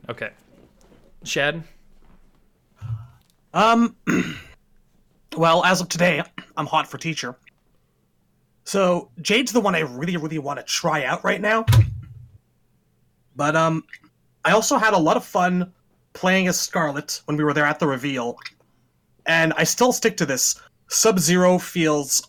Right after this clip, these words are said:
Speaker 2: like a lot of fun this time through. I feel like I can really get into people's faces with him.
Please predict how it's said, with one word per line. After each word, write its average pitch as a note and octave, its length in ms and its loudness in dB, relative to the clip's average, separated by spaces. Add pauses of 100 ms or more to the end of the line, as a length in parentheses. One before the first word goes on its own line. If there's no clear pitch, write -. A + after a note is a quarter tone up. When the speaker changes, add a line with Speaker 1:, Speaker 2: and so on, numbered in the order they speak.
(120)
Speaker 2:
like D3 200 -2
a D3 40 2
lot C3+ 480 0
of - 80 -2
fun C3+ 320 -2
this A#2 200 -8
time A2+ 220 -4
through. F#2 280 -12
I A2+ 60 -12
feel D#3+ 120 -4
like D3+ 100 0
I D3 40 0
can C#3+ 160 -8
really C#3 180 -8
get C3 140 -6
into B2+ 120 -10
people's - 360 -10
faces C3+ 380 -6
with C#3+ 120 -6
him. C#3+ 320 -6